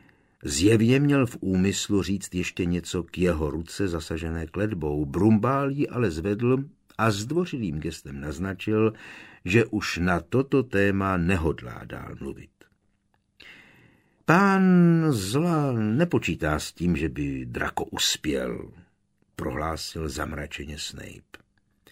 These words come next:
"Je to jen trest za Luciusovi nedávné neúspěchy. Pomalé mučení pro Dracovi rodiče, kteří budou nuceni přihlížet, jak zklame a jak za svůj neúspěch zaplatí."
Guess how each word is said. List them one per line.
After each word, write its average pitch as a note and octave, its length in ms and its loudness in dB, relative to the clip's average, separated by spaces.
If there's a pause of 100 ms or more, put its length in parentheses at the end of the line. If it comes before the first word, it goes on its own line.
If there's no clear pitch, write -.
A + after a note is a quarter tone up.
(380)
"Je C#3 180 8
to D#3 120 4
jen C3+ 280 6
trest - 540 0
za A2 420 2
Luciusovi C3+ 1080 2
nedávné G2+ 580 4
neúspěchy. - 840 -6 (640)
Pomalé C#3 480 4
mučení E2 840 -2 (100)
pro D#2 220 -8
Dracovi F2 640 -2
rodiče, F2+ 520 -2
kteří D#3+ 400 0
budou C#3 340 2
nuceni G2 460 2
přihlížet, A#2+ 800 -2 (100)
jak - 240 -16
zklame B2+ 640 0 (800)
a - 100 2
jak D3+ 260 8
za B2+ 160 4
svůj G2 320 2
neúspěch D3 720 2
zaplatí." - 600 -4